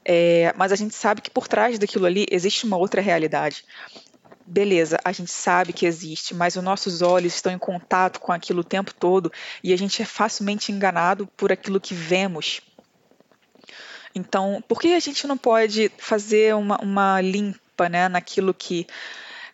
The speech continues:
caramba, é um ideal que eu almejo, a vida daquela pessoa, daquele artista, aquele estilo de vida era algo que eu queria tanto ter, mas eu não sou capaz. Olha só, que lástima, né? Mas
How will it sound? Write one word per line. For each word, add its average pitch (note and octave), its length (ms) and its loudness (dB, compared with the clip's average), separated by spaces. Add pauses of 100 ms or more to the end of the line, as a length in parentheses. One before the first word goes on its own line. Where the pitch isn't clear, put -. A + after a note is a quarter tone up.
caramba, G3 720 2
é F#3+ 120 2
um G3 80 2
ideal F#3+ 600 2
que - 120 -4
eu F3+ 60 2
almejo, E3+ 560 -2
a F3 40 2
vida F#3 220 2
daquela F3+ 320 2
pessoa, F3+ 680 0
daquele F3 300 2
artista, - 840 -2 (160)
aquele G3+ 280 -2
estilo A3+ 420 -2
de G3 100 -4
vida F3+ 460 0
era F3+ 180 4
algo F#3+ 180 2
que G3+ 120 0
eu F#3+ 40 0
queria G3+ 240 2
tanto - 400 -4
ter, A3+ 300 2 (560)
mas G#3 160 2
eu G#3+ 80 2
não G#3 140 0
sou - 240 0
capaz. - 680 -6 (360)
Olha F#3 160 2
só, D#3+ 340 0 (1200)
que - 140 -2
lástima, E3+ 640 0
né? E3+ 180 -4 (560)
Mas F3 680 -4